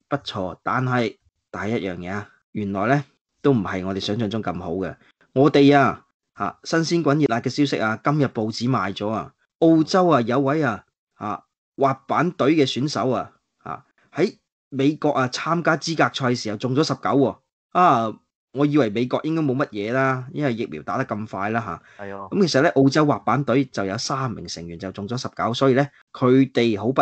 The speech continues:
Speaker 1: 幸地呢，嚇，誒，陽性之後呢，基本上呢個東京奧運會嘅夢呢，就粉碎咗啦。
Speaker 2: 哦。
Speaker 1: 嚇，噉啊，<laughs> 嗱，噉就兩名運動員同埋一名教練呢，就係中咗十九，所以今年呢，就冇辦法參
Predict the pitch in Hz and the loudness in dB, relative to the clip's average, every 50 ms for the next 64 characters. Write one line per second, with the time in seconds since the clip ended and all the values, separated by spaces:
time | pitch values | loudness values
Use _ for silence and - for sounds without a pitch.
0 | - - 107 110 107 - 101 110 127 131 - _ _ _ _ _ _ _ - 87 | -2 -2 -4 -6 -6 -4 -4 -4 -4 -4 -6 _ _ _ _ _ _ _ -12 -12
1 | - - _ _ _ _ _ _ _ - 92 92 87 82 85 78 - _ _ _ | -12 -12 _ _ _ _ _ _ _ -12 -10 -10 -10 -10 -10 -12 -14 _ _ _
2 | _ _ _ _ - 120 107 95 110 120 - 123 123 120 - 139 147 139 113 104 | _ _ _ _ -6 -4 -4 -4 -4 -4 -2 -2 -2 0 0 0 2 2 2 0
3 | 117 123 123 - _ _ _ _ _ _ - 131 131 123 - 107 104 120 - - | -2 -2 -4 -8 _ _ _ _ _ _ 0 2 2 2 2 0 -4 -2 -2 -4
4 | 104 85 - - _ - 110 123 117 110 98 98 - - _ _ _ _ - 160 | -4 -6 -8 -10 _ -8 -6 -4 -2 -2 -2 -2 -4 -6 _ _ _ _ 2 4
5 | 151 156 147 127 147 143 147 143 - 117 110 107 107 101 101 95 87 85 101 120 | 4 4 4 4 4 2 2 2 0 -2 -2 -2 -2 -4 -4 -4 -6 -6 -6 -6
6 | 117 104 98 90 85 92 101 107 - - _ _ _ _ _ _ _ - - 87 | -6 -6 -8 -8 -8 -10 -10 -10 -12 -14 _ _ _ _ _ _ _ -14 -14 -12
7 | - - 85 95 107 - 87 85 - 87 90 92 90 _ _ _ _ _ _ _ | -12 -10 -10 -8 -8 -8 -8 -10 -10 -8 -8 -10 -10 _ _ _ _ _ _ _
8 | - 110 104 101 98 92 87 90 90 85 - - _ _ _ _ - - 104 101 | -20 -18 -16 -16 -14 -14 -14 -14 -14 -14 -14 -16 _ _ _ _ -10 -8 -6 -6
9 | 95 92 90 90 90 90 - - - 95 90 - _ _ _ _ _ _ - - | -4 -6 -6 -8 -10 -10 -12 -12 -12 -12 -12 -12 _ _ _ _ _ _ -6 -2
10 | 104 107 147 170 170 143 123 120 113 113 117 120 120 123 107 95 87 90 101 107 | 0 2 2 4 4 4 4 4 4 4 2 2 0 -2 -2 -4 -4 -6 -4 -4
11 | 113 117 - 110 110 110 98 80 101 92 80 104 135 - - 87 82 - 104 90 | -4 -4 -4 -4 -4 -4 -6 -8 -8 -8 -6 -6 -6 -6 -6 -8 -6 -4 -4 -2
12 | 92 98 98 98 104 113 113 - 90 87 - 90 90 104 101 - 98 - - 87 | -2 -2 -4 -4 -4 -6 -8 -8 -10 -10 -10 -10 -8 -8 -8 -8 -8 -6 -6 -6
13 | 101 - 107 107 104 - - 107 110 110 107 104 110 107 - 90 85 76 73 76 | -4 -4 -2 -4 -2 -2 -2 -2 -2 -2 -2 -2 -4 -4 -6 -6 -8 -6 -6 -6
14 | 85 87 - 85 87 85 - 90 87 - - - 107 104 95 | -6 -6 -6 -6 -6 -6 -8 -10 -10 -8 -6 -4 -4 -4 -4